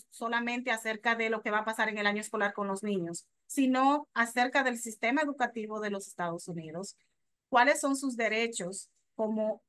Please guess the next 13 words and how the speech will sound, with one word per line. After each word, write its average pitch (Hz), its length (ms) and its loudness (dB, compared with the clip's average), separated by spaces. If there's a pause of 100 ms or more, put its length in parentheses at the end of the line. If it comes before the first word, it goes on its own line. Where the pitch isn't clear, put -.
inmigrantes 233 840 2
que 214 140 0
hablan 233 480 2 (100)
otro 220 300 -6
idioma, 226 520 -2 (460)
que 214 280 -4
a 208 160 -2
veces 208 340 -2
tal 214 160 2
vez 208 140 2
no 202 180 2
hablan 240 300 2
inglés, 190 480 -2